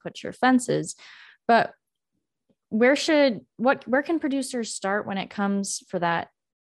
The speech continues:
water placement? You know, are these temporary waters? Some producers are used to very permanent structures with wells and waterers. So where can they start as far as determining what water system's gonna work best for them?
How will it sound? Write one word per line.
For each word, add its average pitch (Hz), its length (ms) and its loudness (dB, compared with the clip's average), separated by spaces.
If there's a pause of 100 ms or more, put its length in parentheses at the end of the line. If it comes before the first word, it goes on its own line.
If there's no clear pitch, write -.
(180)
water 208 420 2
placement? 165 600 -6
You 180 100 -2
know, 170 200 0
are 165 100 0
these 160 500 -8 (320)
temporary 240 540 4
waters? 226 480 2
Some 185 240 -2
producers 185 540 -2
are 165 40 -6
used 170 300 -8
to - 60 -18
very 160 240 0
permanent 233 440 2
structures 202 540 -2
with - 240 -8
wells 214 320 2
and 208 120 -4
waterers. 190 580 -4 (480)
So - 160 -4
where 196 200 2
can 208 200 2
they 185 100 -2
start 185 540 -2
as - 180 -10
far 175 240 -2
as 170 200 -2
determining 175 580 -4
what 165 180 -6
water 175 240 -4
system's 175 400 -8
gonna 156 180 -4
work - 240 -4
best - 300 -6
for - 80 -8
them? 131 300 -6